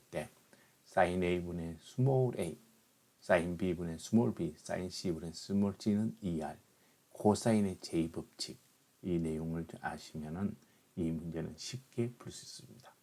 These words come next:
바로 원주각의 알파면 중심각은 이 알파, 요 반을 쪼개면 얼마? 바로 알파, 알파. 요거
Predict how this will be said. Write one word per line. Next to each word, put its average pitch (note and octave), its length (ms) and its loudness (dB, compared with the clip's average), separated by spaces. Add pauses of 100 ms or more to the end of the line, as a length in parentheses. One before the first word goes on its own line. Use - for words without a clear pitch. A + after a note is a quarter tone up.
(320)
바로 E2+ 280 0 (580)
원주각의 A#2+ 720 0
알파면 F2+ 640 -2 (320)
중심각은 F2+ 1040 -2
이 E2+ 220 -4
알파, - 440 -10 (220)
요 E2 100 -2
반을 E2 360 0
쪼개면 E2+ 360 -6
얼마? F#2 320 -4 (340)
바로 - 200 -20
알파, - 380 -8
알파. - 360 -16 (540)
요거 E2+ 320 0